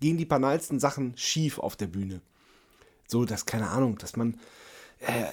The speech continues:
ich habe auch schon geträumt, dass ich auf einmal keine Sticks mehr hatte. Das Konzert geht los und ich sitz da und es sind keine Sticks da.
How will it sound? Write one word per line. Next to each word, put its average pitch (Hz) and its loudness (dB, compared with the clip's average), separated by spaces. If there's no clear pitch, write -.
ich - 0
habe 143 8
auch 143 4
schon 147 4
geträumt, 131 2
dass 123 2
ich 123 4
auf 113 2
einmal 131 4
keine 123 2
Sticks - 2
mehr 107 2
hatte. 107 -4
Das - -6
Konzert 143 4
geht 113 4
los 156 8
und 127 4
ich 113 4
sitz 160 4
da 160 6
und 131 2
es 107 0
sind 151 4
keine 131 6
Sticks - 4
da. 90 2